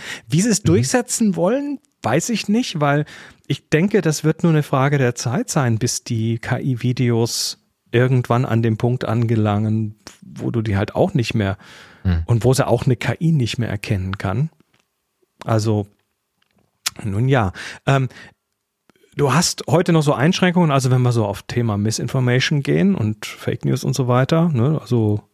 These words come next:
Speaker 1: was weiß ich, äh, irgendwelchen Politikern Sachen in den Mund legen oder so, oder sie in kompromittierenden Situationen darstellen,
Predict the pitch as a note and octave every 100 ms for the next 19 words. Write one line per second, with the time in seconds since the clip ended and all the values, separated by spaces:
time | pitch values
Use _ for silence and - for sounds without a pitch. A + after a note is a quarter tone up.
0 | _ - - - _ _ _ _ A#2 G#2+
1 | A2+ A2+ D3+ - - C#3+ A#2 A2+ A2+ A2+
2 | G#2+ - - _ - - A#2+ B2 - C3+
3 | A#2+ A#2+ C3+ D3 C3+ B2 A#2+ D3 B2+ B2+
4 | C3 C#3+ C#3+ C#3 D3 C#3 C3+ D3 D#3 E3
5 | E3 _ _ _ - A2+ A2+ A#2 A#2 A#2
6 | C3 A#2+ B2 A#2 - A#2+ A#2 A2 A#2 A2
7 | - A2+ B2 D3 C#3 - D#3+ F#3+